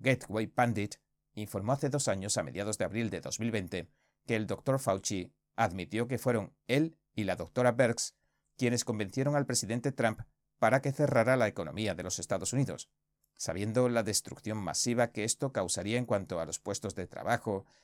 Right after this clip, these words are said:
las vidas, el aprendizaje y el desarrollo infantil y el comercio. Todo sugiere, cuando menos, que Fauci no está siendo honesto cuando dice que no tuve nada que ver con eso, ya que hay muchos vídeos que demuestran que se atribuyó el mérito e,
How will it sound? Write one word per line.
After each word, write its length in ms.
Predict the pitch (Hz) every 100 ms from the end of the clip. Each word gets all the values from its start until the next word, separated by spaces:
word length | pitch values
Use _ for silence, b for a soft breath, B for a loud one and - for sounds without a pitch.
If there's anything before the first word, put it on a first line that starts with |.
| b
las 220 | 82 73
vidas, 420 | 104 113 127 - _ _ _
el 120 | 113
aprendizaje 640 | 113 123 98 82 123 135 143
y 80 |
el 100 | 131
desarrollo 480 | 113 107 85 92 113
infantil 580 | 123 - 98 110 107 -
y 120 | 113 101
el 120 | 82
comercio. 580 | 85 113 143 80 60 - _ _ _ _ _ _ _
Todo 180 | - 135
sugiere, 580 | 160 - - 117 117 117 - -
cuando 260 | 95 76
menos, 400 | 82 123 127 - _ _ -
que 120 | 95
Fauci 480 | 120 120 131 127 -
no 120 | 104
está 180 | 135 156
siendo 340 | 139 143 143 123
honesto 440 | 104 139 - 147
cuando 300 | 135 101 87
dice 400 | 87 120 127 127 _
que 180 | - 98
no 280 | 98 120 131 _
tuve 300 | - 139 143
nada 320 | 127 135 131
que 100 | 127
ver 140 | 127 123
con 140 | 139
eso, 300 | 131 - - _ _ -
ya 220 | 107 107
que 120 | 113
hay 120 | 98
muchos 460 | 87 101 127 101 78
vídeos 400 | 104 98 95 - - -
que 120 | 110
demuestran 640 | 82 85 127 - 131 123 b b b
que 140 | - 107
se 220 | - 107
atribuyó 400 | 95 101 78 98
el 100 | 113
mérito 440 | 95 120 - 95
e, 220 | 92 120